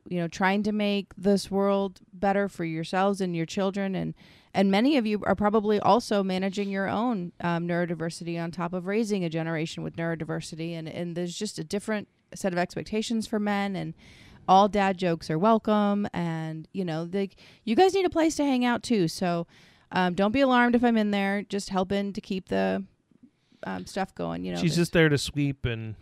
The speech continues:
Speaker 2: clean and
Speaker 1: <laughs>
Speaker 2: take
Speaker 1: cook dinner.
Speaker 2: and cook,
Speaker 1: <laughs> Thanks.
Speaker 2: cook and, and, and clean up after me.
Speaker 1: You guys won't need me after a while when the group really picks up, uh, you know, and you guys are all interacting with each other and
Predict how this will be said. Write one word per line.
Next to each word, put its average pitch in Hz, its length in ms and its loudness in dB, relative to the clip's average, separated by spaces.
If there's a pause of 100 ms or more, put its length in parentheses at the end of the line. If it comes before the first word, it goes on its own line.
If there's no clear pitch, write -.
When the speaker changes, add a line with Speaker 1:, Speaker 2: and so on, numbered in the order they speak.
(320)
Speaker 2:
clean 131 600 -2
and 107 400 -6
Speaker 1:
<laughs> - 920 0
Speaker 2:
take 165 280 4
Speaker 1:
cook 220 260 -2
dinner. 170 380 -4
Speaker 2:
and 151 300 0
cook, 151 160 2 (140)
Speaker 1:
<laughs> 175 120 -10 (140)
Thanks. - 500 4
Speaker 2:
cook 320 140 0 (260)
and, 156 320 2
and, 151 300 0
and 143 240 -2
clean 165 200 2
up 147 100 4
after 135 260 2
me. 226 100 0
Speaker 1:
You 277 60 4
guys 330 180 4
won't 277 180 4
need 233 180 2
me 214 100 0
after 190 240 0
a 185 60 2
while 165 240 6
when 165 80 2
the 165 60 2
group 214 240 4
really 190 220 0
picks 190 260 -4
up, 165 360 0
uh, 156 440 -2
you 185 140 -8
know, 170 100 -4
and 170 100 -6
you 175 60 -6
guys 175 180 -6
are 175 60 -4
all 165 120 -2
interacting 175 480 0
with 165 120 0
each 160 160 -2
other 156 300 0
and 151 240 -6